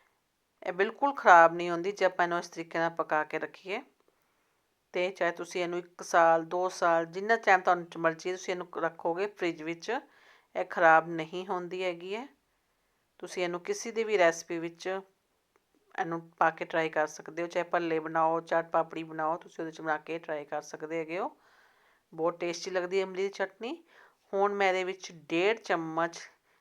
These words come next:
ਦੇਗੀ ਮਿਰਚ ਪਾਈ ਹੈ, ਸਿਰਫ ਕਲਰ ਦੇਣ ਵਾਸਤੇ, ਕਿਉਂਕਿ ਜੋ ਇਹਦੇ ਨਾਲ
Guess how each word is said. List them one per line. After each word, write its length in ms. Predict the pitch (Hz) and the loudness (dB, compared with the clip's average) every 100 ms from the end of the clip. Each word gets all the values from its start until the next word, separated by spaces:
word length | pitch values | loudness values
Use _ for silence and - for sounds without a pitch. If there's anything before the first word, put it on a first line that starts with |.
| _ _ _ | _ _ _
ਦੇਗੀ 460 | 156 165 175 175 233 | -6 -2 -2 -2 -2
ਮਿਰਚ 240 | 202 180 | -2 -4
ਪਾਈ 400 | - 165 156 156 | -4 -2 -2 -6
ਹੈ, 80 | 190 - | -10 -12
ਸਿਰਫ 380 | - - 240 - | -14 -4 -4 -4
ਕਲਰ 300 | - 170 160 | 2 4 4
ਦੇਣ 260 | 160 160 160 | 0 -4 -6
ਵਾਸਤੇ, 440 | 151 156 - 208 277 | -6 -6 -8 -8 -8
ਕਿਉਂਕਿ 1040 | - _ _ _ _ - - 214 226 208 | -12 _ _ _ _ -16 -10 -10 -10 -12
ਜੋ 240 | 170 180 190 | -6 0 0
ਇਹਦੇ 140 | 185 | 0
ਨਾਲ 180 | 185 185 | 2 2